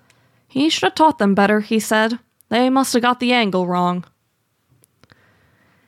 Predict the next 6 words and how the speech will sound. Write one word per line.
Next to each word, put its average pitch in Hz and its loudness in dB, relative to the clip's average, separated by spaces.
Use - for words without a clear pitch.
Yellowfang 226 0
snarls, 180 2
"That's 202 -2
not 202 0
the 196 -6
point. - 0